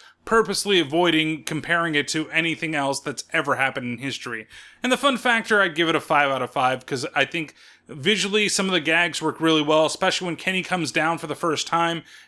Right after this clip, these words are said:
and Cartman brings him in, and then when Gerald and Kenny are fighting inside the sandbox, it's fucking hilarious. And the landscape, again, they mimic Heavy Metal so well in this episode that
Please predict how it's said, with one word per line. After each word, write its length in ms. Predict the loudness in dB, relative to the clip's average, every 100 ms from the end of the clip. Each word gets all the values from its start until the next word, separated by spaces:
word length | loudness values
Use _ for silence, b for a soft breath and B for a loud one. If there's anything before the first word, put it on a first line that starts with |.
| -2
and 180 | -2 0
Cartman 400 | 2 2 0 0
brings 280 | 0 0
him 120 | 0 2
in, 220 | 2 2
and 220 | 0 0
then 140 | 0
when 240 | 0 -2 -2
Gerald 360 | 2 4 2
and 200 | 0 -6
Kenny 320 | -4 -2 -2 0
are 120 | -2
fighting 360 | 0 0 0
inside 280 | -4 -2 -4
the 80 | -4
sandbox, 680 | -2 0 2 2 2 -2 -10 B B B
it's 120 | -2
fucking 340 | -2 0 -4
hilarious. 440 | -2 2 2 0 0
And 120 | 0
the 80 | 0
landscape, 580 | 2 2 2 -2 -4 -4
again, 460 | -4 0 2 0 B B B
they 140 | -2 0
mimic 600 | 0 0 2 2 0 -6 -10
Heavy 340 | -4 0 0
Metal 340 | 2 0 0
so 500 | -4 -6 -4 0 2
well 380 | 4 4 4 2
in 60 | 0
this 180 | -2 -2
episode 580 | -4 -4 -2 -2 -2 -6 B B
that 300 | 0 2 2